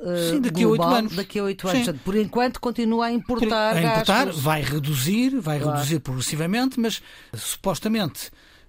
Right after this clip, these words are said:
Speaker 2: parar todas as importações de gás russo só daqui a oito anos. Portanto,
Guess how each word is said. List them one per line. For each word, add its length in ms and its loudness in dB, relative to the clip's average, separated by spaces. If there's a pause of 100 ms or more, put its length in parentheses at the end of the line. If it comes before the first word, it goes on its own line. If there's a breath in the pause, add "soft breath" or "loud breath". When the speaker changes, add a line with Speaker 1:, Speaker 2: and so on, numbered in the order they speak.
(140 loud breath)
Speaker 2:
parar 320 2
todas 360 -2
as 40 -4
importações 440 -2
de 60 -10
gás 240 -4
russo 200 -4
só 180 -2
daqui 260 -2
a 40 4
oito 240 0
anos. 260 -4 (220 loud breath)
Portanto, 200 -6